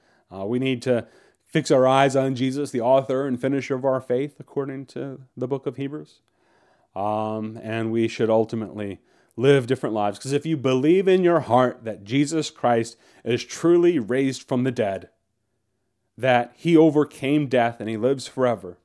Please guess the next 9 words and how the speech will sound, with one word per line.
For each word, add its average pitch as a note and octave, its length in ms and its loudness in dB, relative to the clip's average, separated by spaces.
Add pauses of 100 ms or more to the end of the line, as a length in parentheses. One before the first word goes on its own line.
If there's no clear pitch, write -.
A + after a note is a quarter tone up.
(760)
then C3+ 140 -2
your D3+ 140 2
life D3 440 0
can D3+ 180 -4
no D3 180 6
longer C3 680 4 (340)
be B2 180 0
the G2 100 -6
same. F2 380 -10